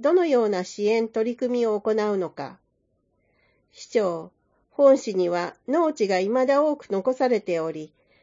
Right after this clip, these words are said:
新鮮で安全な農産物を提供いただいているほか、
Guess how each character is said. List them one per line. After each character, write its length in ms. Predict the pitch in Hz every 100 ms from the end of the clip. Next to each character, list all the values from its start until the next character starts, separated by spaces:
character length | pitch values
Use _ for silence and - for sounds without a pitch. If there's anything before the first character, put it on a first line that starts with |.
| _
新 320 | - 247 240
鮮 340 | 240 214 208 202
で 240 | 196 -
安 280 | 247 269 269
全 320 | 254 240 240
な 220 | 220 214 -
農 240 | 262 311
産 320 | 330 320 311
物 240 | 226 220 180
を 80 | 170
提 300 | 277 285 277
供 260 | 277 262
い 80 | 262
た 140 | 254
だ 120 | 254 247
い 120 | 240
て 160 | 233
い 80 | 226
る 100 | 220
ほ 160 | 214 180
か、 260 | 160 170